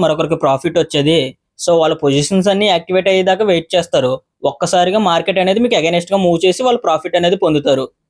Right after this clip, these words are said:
So ఇదే మార్కెట్‌లో జరిగేది. ఓవరాల్‌గా ఇదే ఆప్షన్ ట్రేడింగ్ అంటే. So ఇప్పుడు అర్థమైంది కదా లిక్విడిటీ అనేది ఎంత ఇంపార్టెంటో. ఆ లిక్విడిటీ అనేది బిగ్ ప్లేయర్స్‌కి మనమే ఇస్తున్నాము.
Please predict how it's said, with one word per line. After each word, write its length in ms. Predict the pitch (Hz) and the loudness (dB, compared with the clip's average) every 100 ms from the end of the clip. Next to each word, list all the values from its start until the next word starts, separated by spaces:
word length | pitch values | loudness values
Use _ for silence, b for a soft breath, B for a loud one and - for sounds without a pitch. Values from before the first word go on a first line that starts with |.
| - | -6
So 120 | 196 | 0
ఇదే 220 | 175 165 190 | 0 2 0
మార్కెట్‌లో 380 | 165 156 175 180 156 | 0 -2 -2 0 0
జరిగేది. 340 | 139 151 - - _ _ _ 135 | 0 0 -2 -8 _ _ _ -2
ఓవరాల్‌గా 440 | 139 151 175 190 | 0 2 0 0
ఇదే 100 | 165 | 2
ఆప్షన్ 320 | 156 147 175 160 | 0 -2 -2 0
ట్రేడింగ్ 280 | 160 151 139 | 0 2 0
అంటే. 200 | 123 113 _ _ _ | -2 -6 _ _ _
So 120 | - | -4
ఇప్పుడు 220 | 160 151 143 | -2 0 -2
అర్థమైంది 320 | 143 165 175 | 0 0 2
కదా 140 | 190 190 | 0 0
లిక్విడిటీ 420 | 151 170 170 180 | 0 0 0 0
అనేది 240 | 175 175 | 2 2
ఎంత 180 | 170 143 | 0 0
ఇంపార్టెంటో. 500 | 156 151 160 165 160 190 _ - | -2 0 0 0 0 -2 _ -4
ఆ 60 | 139 | 0
లిక్విడిటీ 480 | 151 147 170 180 190 | 0 0 0 0 0
అనేది 280 | 185 185 208 | 0 0 2
బిగ్ 200 | 156 143 | 0 0
ప్లేయర్స్‌కి 320 | 180 180 - | -2 -2 0
మనమే 260 | 190 143 196 | 0 2 0
ఇస్తున్నాము. 420 | 185 - 160 127 | -2 -2 0 0